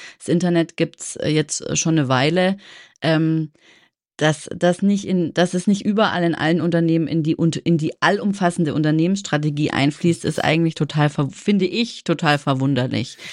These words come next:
weil, ähm, es ist ja eigentlich logisch, dass, dass das dazugehört, ne? Also das ist,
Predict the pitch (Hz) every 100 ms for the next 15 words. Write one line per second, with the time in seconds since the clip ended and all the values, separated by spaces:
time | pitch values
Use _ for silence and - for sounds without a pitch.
0 | - _ _ _ 151 156 156 156 - 156
1 | 156 156 147 - _ - - _ - 170
2 | 196 196 185 - 160 165 160 - 160 196
3 | 185 165 - - 160 147 - - - 160
4 | 147 - - _ _ _ _ 165 156 160
5 | 165 - 269 214 143 127 127 - - 180
6 | - 170 165 165 160 170 -